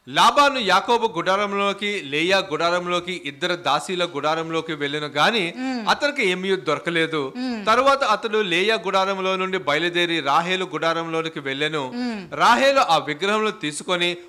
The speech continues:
Speaker 1: ఒంటె సామాగ్రిలో పెట్టి వాటి మీద కూర్చుండెను.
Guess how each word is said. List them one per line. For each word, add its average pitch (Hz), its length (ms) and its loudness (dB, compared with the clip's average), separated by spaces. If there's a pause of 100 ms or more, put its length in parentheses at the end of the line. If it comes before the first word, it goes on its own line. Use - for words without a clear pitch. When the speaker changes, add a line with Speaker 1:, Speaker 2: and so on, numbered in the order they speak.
(100)
Speaker 1:
ఒంటె 190 260 0
సామాగ్రిలో 220 580 0
పెట్టి 156 520 -4 (200)
వాటి 165 240 2
మీద 190 160 -2
కూర్చుండెను. 165 840 -2